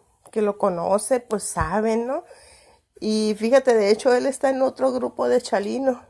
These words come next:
y un día s-, dijo, "Ay, voy a subir la foto de Chalino."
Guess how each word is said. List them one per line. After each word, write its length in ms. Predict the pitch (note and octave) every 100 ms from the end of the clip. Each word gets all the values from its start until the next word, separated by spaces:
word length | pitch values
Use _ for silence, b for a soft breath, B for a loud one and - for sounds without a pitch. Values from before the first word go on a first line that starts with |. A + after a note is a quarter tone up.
| -
y 140 | G3+
un 140 | G#3+ A3
día 220 | A3 A3+
s-, 180 | A3+ - _ -
dijo, 400 | A3+ - A#3+ - - B B B -
"Ay, 180 | - G#3+
voy 160 | A#3+
a 80 | B3+
subir 320 | B3+ G3 G#3+
la 100 | G#3+
foto 340 | - A3+ A3+ A3+
de 260 | A#3+ A3+
Chalino." 520 | - F3+ D3+ E3+ F#3